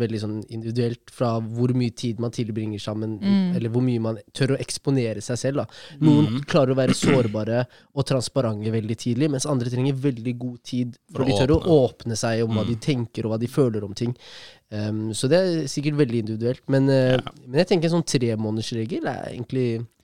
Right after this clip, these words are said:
Speaker 1: nok, ja.
Speaker 3: <laughs> Men
Speaker 2: Ja.
Speaker 1: Innen tre
Speaker 3: jeg
Speaker 1: måneder, ikke i, etter tre måneder gifte seg, men etter tre måneder så skal du ha funnet ut av, er det en interesse her
Speaker 2: Er
Speaker 1: som
Speaker 2: det
Speaker 1: jeg ønsker å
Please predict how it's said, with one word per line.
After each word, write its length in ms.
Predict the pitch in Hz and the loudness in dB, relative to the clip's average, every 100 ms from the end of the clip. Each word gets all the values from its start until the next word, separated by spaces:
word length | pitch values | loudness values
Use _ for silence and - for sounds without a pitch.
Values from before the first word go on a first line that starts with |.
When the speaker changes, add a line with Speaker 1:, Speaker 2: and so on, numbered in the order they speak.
| _ _ - - - - | _ _ -6 -2 0 2
Speaker 1:
nok, 320 | - 175 359 320 | 6 8 6 6
ja. 180 | 381 143 123 | 2 2 0
Speaker 3:
<laughs> 100 | - | 4
Men 220 | 170 196 - | 4 4 4
Speaker 2:
Ja. 160 | 220 202 | 8 8
Speaker 1:
Innen 120 | 220 | 8
tre 100 | - 208 | 8 6
Speaker 3:
jeg 80 | 208 | 8
Speaker 1:
måneder, 180 | 196 180 | 6 4
ikke 220 | - 320 | 2 4
i, 140 | 226 220 | 2 4
etter 220 | 214 196 | 4 4
tre 220 | - 170 | 6 6
måneder 260 | 160 151 156 | 6 6 2
gifte 260 | 160 - 117 | -2 -4 0
seg, 120 | 131 | 4
men 120 | 160 | 4
etter 180 | 156 143 | 4 2
tre 160 | 131 139 | 2 4
måneder 280 | 143 127 147 | 4 4 4
så 100 | 143 | 2
skal 120 | 127 | 2
du 80 | 139 | 2
ha 40 | 139 | 2
funnet 240 | 139 117 | 0 -2
ut 80 | - | -4
av, 80 | 120 107 | -6 -4
er 60 | |
det 100 | 113 | -2
en 60 | 123 | -2
interesse 480 | 123 113 123 104 - | -2 -2 -4 -4 -6
her 200 | 107 110 120 - | -4 -4 -6 -2
Speaker 2:
Er 160 | 175 180 | 2 6
Speaker 1:
som 120 | 160 | 6
Speaker 2:
det 80 | 180 | 6
Speaker 1:
jeg 80 | 147 | 6
ønsker 160 | |
å 20 | 156 | 2